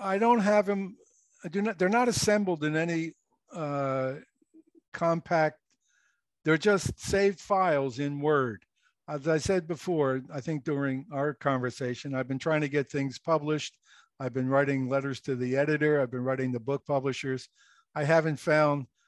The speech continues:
they haven't been able to ca-, catch up with me yet to what I'm doing. So the best way, I guess, uh, is to put it out there over the airwaves, of, of which there seems to be an abundance.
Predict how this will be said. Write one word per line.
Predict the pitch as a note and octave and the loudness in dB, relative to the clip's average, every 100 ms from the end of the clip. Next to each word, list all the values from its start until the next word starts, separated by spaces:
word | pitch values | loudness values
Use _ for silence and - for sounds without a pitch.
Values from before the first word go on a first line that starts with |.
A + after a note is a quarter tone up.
| _ _ _ | _ _ _
they | F3 F#3 | -2 4
haven't | F#3+ F3 | 4 4
been | D#3+ D#3+ | 0 2
able | D#3+ D3+ | 2 0
to | C#3 | -4
ca-, | C3 D#3+ D#3 | -4 -6 -8
catch | - D#3 - | 2 2 4
up | D#3+ D3+ | 2 4
with | C#3+ C#3 | -2 -2
me | C3 | -2
yet | B2+ B2+ A#2+ _ | 0 -2 -4 _
to | C#3+ | -6
what | B2+ C3 C3+ | -2 0 0
I'm | C3 | 0
doing. | C#3 D3 B2+ G#2+ _ _ _ _ | 4 4 4 -2 _ _ _ _
So | - C#3+ D3 D#3+ E3 | -2 2 2 -2 -12
the | C#3+ | 2
best | E3+ F3 E3 | 4 4 2
way, | D3 | 4
I | C#3 | 4
guess, | C3+ C#3 C#3 B2+ - - | 2 2 0 -2 -16 -8
uh, | C#3 C3 B2+ B2 B2 A2 _ _ _ | -2 0 0 0 -2 -6 _ _ _
is | C3+ - | -10 -4
to | C#3+ | -2
put | E3 D#3 | 0 2
it | C#3+ | 4
out | C#3+ C3+ | 2 2
there | C3+ | 2
over | C3+ C#3 | 2 0
the | C3 C3 | 0 2
airwaves, | D3+ E3+ C3 B2 B2+ A2+ A#2+ | 4 4 2 -2 -4 -4 -8
of, | C3 - | -8 -12
of | A#2+ | -4
which | C3 C3+ - - | -2 -2 -4 -4
there | C3 | -4
seems | - C#3+ C#3 | -2 -4 -4
to | - | -6
be | C3 C3+ | -2 -2
an | B2 | -2
abundance. | G#2+ C#3 D3 A#2 G#2 - | 0 0 0 -4 -10 -16